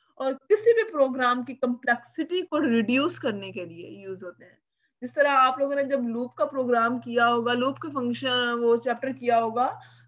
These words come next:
तो लूप में आप लोगों ने factorial calculation वाला एक प्रोग्राम लाजमी किया होगा। अब अगर let's suppose class, बेटा, अगर मैं in case, अगर आप लगे, इससे चैप्टर number twelve जो है वो loops का ही है, एक दफा उसे open करके देख लीजिएगा, ठीक है।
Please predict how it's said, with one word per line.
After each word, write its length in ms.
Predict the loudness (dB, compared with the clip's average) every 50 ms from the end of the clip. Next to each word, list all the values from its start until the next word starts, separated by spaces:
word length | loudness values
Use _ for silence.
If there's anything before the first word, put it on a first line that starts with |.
| -8
तो 60 | -4 -2
लूप 300 | -2 0 -2 -4 -6 -8
में 100 | -6 2
आप 260 | 4 6 6 6 6 4
लोगों 220 | 0 0 2 2
ने 100 | 0 0
factorial 540 | 0 0 -2 -2 0 2 2 2 4 2 0
calculation 680 | 2 2 0 0 0 0 0 0 0 0 0 -4 -6
वाला 200 | -4 -4 -2 -2
एक 140 | 0 -2 -2
प्रोग्राम 480 | -4 -2 -4 -2 -2 -2 -2 -2 -2 -2
लाजमी 420 | -2 -2 -2 -2 -4 -6 -8 -10
किया 260 | -10 -10 -8 -6 -6
होगा। 380 | -6 -6 -8 -12 -14 -16 -16 _ _ _ _ _ _ _ _ _ -6
अब 60 | -2 -2
अगर 220 | -2 0 0 0 2
let's 300 | 2 2 2 0 -6 -10
suppose 300 | -8 -6 -6 -6 -8 -6 0 2
class, 320 | 4 4 4 2 0 0
बेटा, 260 | 0 0 2 2 2
अगर 340 | 0 0 0 0 0 0 0
मैं 180 | -2 -6 -6 -8
in 80 | -8
case, 480 | -10 -8 -4 0 2 2 2 0 -2 -10
अगर 200 | -10 -6 -2 0
आप 200 | 0 0 0 -2 -6
लगे, 340 | -6 -6 -4 -2 -2 -2
इससे 520 | -2 -2 -4 -8 -10 -10 -8 -8 -8 -8 -8
चैप्टर 540 | -8 -4 -2 -2 0 0 -2 -2 -4 -4 -4
number 200 | -4 -4 -4 -6
twelve 360 | -6 -4 -2 -2 -2 -2 -2
जो 220 | -6 -6 -4 -4 -2
है 100 | -2 -2
वो 100 | -2 -2
loops 420 | -4 -4 -4 -6 -8 -10 -14 -8
का 120 | -4 -4
ही 280 | -2 -2 -2 -2 -4 -6
है, 260 | -8 -8 -10 -12 -12 -10
एक 120 | -8 -8
दफा 180 | -8 -8 -8 -8
उसे 180 | -10 -8 -6 -6
open 300 | -6 -6 -6 -8 -8 -8
करके 260 | -8 -6 -6 -6 -6
देख 260 | -4 -6 -8 -8 -12
लीजिएगा, 560 | -14 -16 -16 -20 -20 -20 -20 -20 -20 -20 -20
ठीक 280 | -20 _ -18 -16 -14 -14
है। 80 | -16